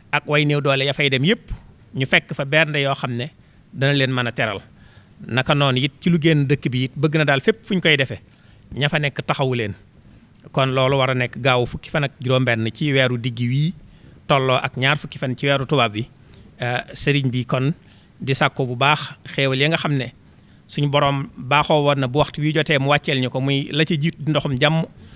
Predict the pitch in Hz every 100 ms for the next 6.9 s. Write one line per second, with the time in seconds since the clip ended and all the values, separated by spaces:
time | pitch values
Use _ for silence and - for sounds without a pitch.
0 | - - 147 139 135 135 135 151 135 131
1 | 151 - - 117 127 - 147 139 139 151
2 | 147 147 - - - - 143 - 160 165
3 | - - - - - - - - 147 139
4 | 165 165 - - - - - - - -
5 | 135 143 139 127 131 160 - 143 143 143
6 | 156 147 147 143 143 135 131 120